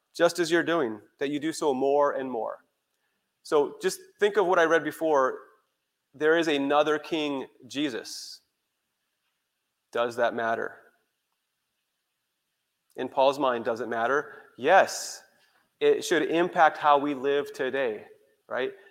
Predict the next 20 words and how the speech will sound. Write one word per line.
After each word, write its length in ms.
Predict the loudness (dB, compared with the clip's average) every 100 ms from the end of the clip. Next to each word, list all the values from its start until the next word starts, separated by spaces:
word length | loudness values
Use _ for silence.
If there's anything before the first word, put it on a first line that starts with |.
| _ -10
If 140 | -6
you 80 | 0
think 240 | 4 4
America 580 | 4 4 6 6 4 4
is 120 | 4
gonna 220 | 2 -2 -2
be, 320 | -2 -2 -2
uh, 220 | -4 -6 -2
gone 460 | 2 2 2 0 -4
in 140 | -8 -4
six 340 | -2 -2 -2
months, 300 | 0 0 -2
you 100 | -2
will 120 | -2
probably 340 | 2 2 2 0
start 280 | 0 0 -2
preparing 420 | -4 0 0 0
for 140 | -4
something 340 | -4 -4 -2 0
else, 380 | 0 0 -8